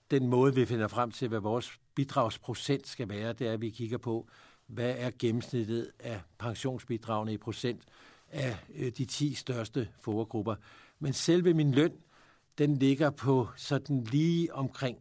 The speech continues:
en, øh, million. Jeg tror, den ligger lige under en million kroner om året. Så jeg er, øh, ganske højt lønnet, hvis jeg sammenligner med, at jeg er oprindeligt, øh, portør, øh, så går der nok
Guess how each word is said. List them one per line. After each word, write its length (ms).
en, 320
øh, 180
million. 400
Jeg 120
tror, 220
den 180
ligger 200
lige 360
under 300
en 180
million 320
kroner 320
om 280
året. 260
Så 240
jeg 200
er, 220
øh, 340
ganske 340
højt 220
lønnet, 560
hvis 160
jeg 80
sammenligner 480
med, 320
at 180
jeg 240
er 220
oprindeligt, 760
øh, 200
portør, 640
øh, 500
så 200
går 220
der 120
nok 300